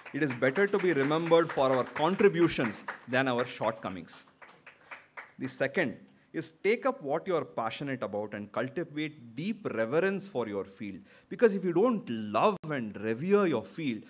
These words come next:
the moment the external motivation stops, you won't pursue it anymore. And the third, a rigorous critical approach to work leads to robustness of results.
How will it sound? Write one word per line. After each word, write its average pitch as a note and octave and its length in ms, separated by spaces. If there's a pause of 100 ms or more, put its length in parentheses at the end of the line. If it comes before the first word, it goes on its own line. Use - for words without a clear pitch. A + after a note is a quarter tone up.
(200)
the E3 100
moment G3 640
the F#3+ 180
external A3 580
motivation D#3 720
stops, C3 500 (220)
you C#3 120
won't D3+ 300
pursue C3 340
it B2 100
anymore. G2+ 340 (1500)
And C#3 180
the C3 60
third, F3 460 (400)
a A#2+ 100
rigorous G3+ 600
critical F#3 680
approach D3+ 460
to C3 100
work B2+ 480
leads C3 340
to C3 140
robustness C3 760
of A2 120 (140)
results. G2+ 520